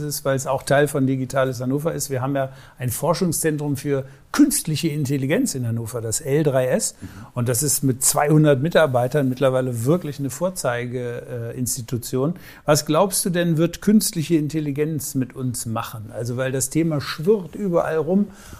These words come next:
Speaker 1: und bei Netflix spürst du schon jeden Tag, bei Amazon sowieso.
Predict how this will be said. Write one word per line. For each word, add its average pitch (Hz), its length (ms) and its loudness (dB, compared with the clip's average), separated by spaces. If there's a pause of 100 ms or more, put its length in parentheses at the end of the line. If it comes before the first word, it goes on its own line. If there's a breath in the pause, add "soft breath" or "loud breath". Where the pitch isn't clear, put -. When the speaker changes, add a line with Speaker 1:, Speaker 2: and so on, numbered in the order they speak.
(120)
Speaker 1:
und 156 320 0
bei 147 140 -2
Netflix 180 680 0
spürst 175 380 2
du 175 60 -4
schon 160 240 -2
jeden 160 240 -2
Tag, 160 260 -2
bei 143 160 2
Amazon 151 500 0
sowieso. 180 540 2